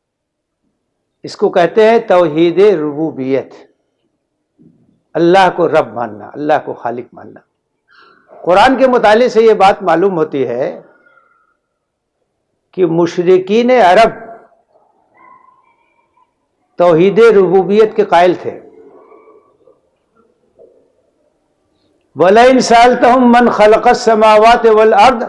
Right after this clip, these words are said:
لَيَقُولُنَّ اللَّهُ، اگر ان سے پوچھو کہ زمین اور آسمان کا خالق کون ہے تو یہ کہیں گے کہ اللہ ہے،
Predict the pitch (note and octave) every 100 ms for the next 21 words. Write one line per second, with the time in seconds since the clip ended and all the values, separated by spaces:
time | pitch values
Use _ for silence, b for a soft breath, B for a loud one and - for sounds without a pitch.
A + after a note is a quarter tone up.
0 | - - _ _ _ _ _ _ D3+ F3+
1 | F#3 - F3+ E3+ F#3 E3+ D3+ C3 A2 D#2
2 | - _ _ _ _ _ _ _ _ _
3 | - C3+ F#3+ G3 G#3 G#3+ A#3+ G#3+ G3+ G3
4 | G#3+ G3 F3+ F#3 G#3+ G#3 F#3+ F3 - F3
5 | G#3 G3 F3+ - D#3+ G4 - A3+ B3+ D3+
6 | D#3+ - - _ _ _ _ _ _ _
7 | _ _ G#3 A3 G#3+ A#3 A#3 A3 G#3+ B3
8 | F3+